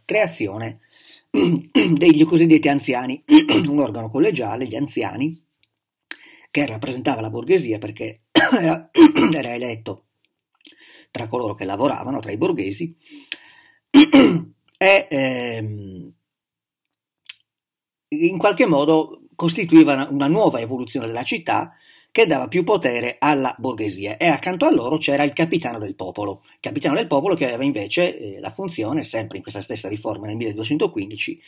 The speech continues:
di, ehm, guidare la città dal punto di vista militare ogni qualvolta ci fosse bisogno di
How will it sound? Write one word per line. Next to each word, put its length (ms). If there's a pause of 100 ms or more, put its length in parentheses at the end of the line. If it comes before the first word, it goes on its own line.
(240)
di, 360
ehm, 920 (340)
guidare 720
la 160
città 500
dal 140
punto 180
di 80
vista 240
militare 460
ogni 140
qualvolta 420
ci 140
fosse 320
bisogno 360
di 180